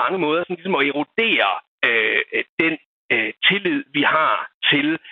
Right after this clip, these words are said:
øh, til nogle af de her autoriteter. Øh, og samtidig kan man så sige, jamen, øh, sociale medier giver folk en mulighed for at, øh, øh, at, at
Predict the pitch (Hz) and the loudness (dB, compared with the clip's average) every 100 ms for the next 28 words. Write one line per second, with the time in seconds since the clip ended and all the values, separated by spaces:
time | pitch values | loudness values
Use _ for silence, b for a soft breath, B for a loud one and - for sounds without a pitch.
0 | B - 123 113 107 - 147 147 165 139 | B -2 0 0 0 0 0 0 -2 -2
1 | 151 131 95 - 120 151 131 85 B B | 0 0 -2 -6 -2 -2 0 -4 B B
2 | B B B B 139 131 143 - 180 220 | B B B B 0 0 -2 0 -2 -2
3 | 226 170 147 127 123 180 - 190 208 220 | -6 -2 0 0 0 -2 -2 -2 -2 -2
4 | B B 147 143 135 123 _ - 123 117 | B B -2 0 0 -2 _ -2 0 2
5 | 147 214 208 147 196 - 117 - _ _ | 2 2 2 0 -2 -2 -4 -4 _ _
6 | _ 226 202 139 190 185 147 135 180 208 | _ -2 -2 -2 -2 0 0 -2 0 0
7 | 143 - - 156 156 - 131 113 - - | -2 -2 0 0 0 -2 0 0 -6 -4
8 | 123 117 110 104 - - 123 110 120 _ | -2 0 -2 -4 -8 -2 -2 -2 -10 _
9 | - 113 110 - | -2 -2 -2 -4